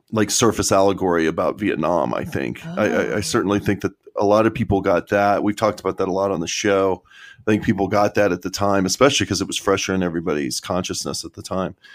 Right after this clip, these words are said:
Speaker 1: Certainly James Cameron was thinking that. And there's just so much to be said about the arrogant, like, overly armed,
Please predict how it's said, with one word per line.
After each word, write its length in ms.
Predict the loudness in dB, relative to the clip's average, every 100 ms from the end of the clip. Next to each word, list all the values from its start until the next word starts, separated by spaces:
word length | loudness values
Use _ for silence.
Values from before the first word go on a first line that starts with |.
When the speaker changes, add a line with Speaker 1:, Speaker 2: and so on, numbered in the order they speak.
| -20 _
Speaker 1:
Certainly 380 | 0 6 6 6
James 260 | 4 2 0
Cameron 480 | 0 4 4 4 0
was 160 | -2
thinking 360 | -4 -4 -2 0
that. 360 | 0 0 -2 -8 _ _ _ _ _ 0
And 160 | 2
there's 140 | 2 2
just 160 | 2
so 160 | 4 6
much 280 | 6 4 0
to 60 |
be 80 | -4
said 260 | 0 2 4
about 200 | 2 -2 -12 -8 0
the 100 | 6
arrogant, 540 | 6 6 6 4 2
like, 240 | 2 2 4
overly 460 | 2 6 8 8
armed, 680 | 8 6 4 4 2 0 -8